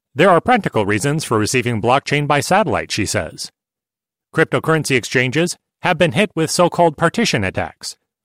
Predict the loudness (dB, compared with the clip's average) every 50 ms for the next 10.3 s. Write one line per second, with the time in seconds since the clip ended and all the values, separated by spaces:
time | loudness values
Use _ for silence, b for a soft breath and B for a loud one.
0 | _ _ -8 -6 -2 0 0 0 0 -2 -2 -2 -2 -2 0 0 0 0 2 0
1 | -2 0 0 -2 0 0 0 0 0 0 0 2 2 0 2 2 2 2 2 2
2 | 2 2 2 0 -2 -8 -20 _ _ _ _ _ _ _ _ -2 -2 -2 0 0
3 | -2 0 0 -2 0 2 0 2 2 2 0 0 -2 -2 -2 -4 -2 -2 -2 0
4 | 0 0 2 2 2 0 0 -2 0 0 0 0 0 0 -2 -2 -2 0 0 0
5 | 0 0 -2 -4 -4 -4 -2 2 2 2 2 0 -2 -2 -2 -2 0 -2 -2 -4
6 | -6 -10 -14 -14 -14 _ -20 _ _ _ _ _ _ _ _ _ _ _ _ _
7 | _ _ _ _ _ _ -2 -2 0 0 -2 0 0 0 0 0 0 -2 0 0
8 | -2 -2 -2 -2 -2 0 0 0 0 0 0 0 -2 0 -2 -4 -6 -10 _ _
9 | _ _ _ _ 0 0 2 2 2 2 2 0 0 0 0 2 0 0 2 0
10 | 0 0 0 -2 -4 -6